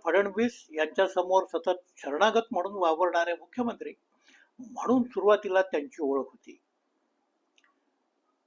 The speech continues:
त्यात फारशी सुधारणा आजही झालेली नाही. ते आज या पदावर जे कायम आहेत, ते त्यांच्या पक्षाच्या बळावर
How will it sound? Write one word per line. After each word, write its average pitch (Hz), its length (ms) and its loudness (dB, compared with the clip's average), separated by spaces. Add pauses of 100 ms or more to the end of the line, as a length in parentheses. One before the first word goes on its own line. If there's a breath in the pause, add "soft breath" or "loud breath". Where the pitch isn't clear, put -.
(260)
त्यात 160 240 6 (300)
फारशी 147 280 -4
सुधारणा 165 500 0 (420 soft breath)
आजही 170 440 2
झालेली 143 460 -2
नाही. - 240 -16 (1500)
ते 202 40 0
आज 156 420 6
या 220 120 4
पदावर 196 440 4
जे 202 80 2
कायम 202 380 2
आहेत, 170 120 -2 (520)
ते 190 60 2
त्यांच्या 165 380 2
पक्षाच्या 208 540 2
बळावर 196 440 2